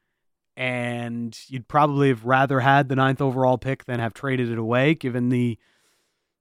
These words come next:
lack of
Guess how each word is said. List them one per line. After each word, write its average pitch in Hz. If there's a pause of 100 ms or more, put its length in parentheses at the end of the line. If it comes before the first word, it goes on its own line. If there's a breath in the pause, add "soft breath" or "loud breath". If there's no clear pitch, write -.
(180)
lack 143 (460)
of 127